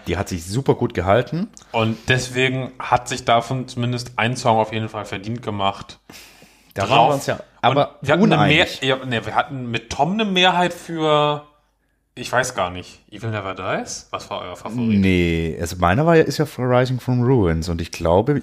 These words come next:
Speaker 1: da wurde mir widersprochen.
Speaker 2: Also von mir auf jeden Fall.
Speaker 1: Ja, das
Speaker 2: Ich
Speaker 1: ist
Speaker 2: hab-,
Speaker 1: mir
Speaker 2: hatte,
Speaker 1: klar.
Speaker 2: ich hatte den Flamethrower genannt.
Speaker 1: Ja, aber nee.
Speaker 2: Oder war man sonst Evil Never Dies mit diesem schönen Schrei?
Speaker 1: Mm.
Speaker 2: Das wäre ein Kompromiss, weil wir ihn beide nicht genannt haben.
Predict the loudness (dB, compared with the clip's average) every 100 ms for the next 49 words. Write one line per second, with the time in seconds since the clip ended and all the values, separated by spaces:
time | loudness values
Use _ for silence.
0 | 0 2 2 2 4 2 2 0 -2 -4
1 | 0 0 0 -6 -4 -4 0 2 4 2
2 | 2 -4 -4 0 2 0 -8 -20 -12 -6
3 | -2 0 0 2 2 4 4 4 0 -2
4 | -6 -2 -2 0 -2 0 0 -2 -6 -10
5 | -14 -16 -4 0 2 2 0 -2 0 2
6 | 4 2 2 0 -2 -2 0 2 2 0
7 | -2 -10 -12 -10 -6 -6 -6 -6 -10 -14
8 | -20 -20 -20 -20 -20 -20 -12 -6 0 0
9 | 0 -12 _ _ _ _ _ -8 -2 2
10 | 4 4 2 0 -6 -12 -16 -16 -16 -18
11 | -20 -20 -20 -20 -20 -20 _ _ _ _
12 | _ _ _ _ -8 -4 2 2 0 -6
13 | -2 0 2 0 -2 4 4 4 -2 -6
14 | -6 -6 -8 -16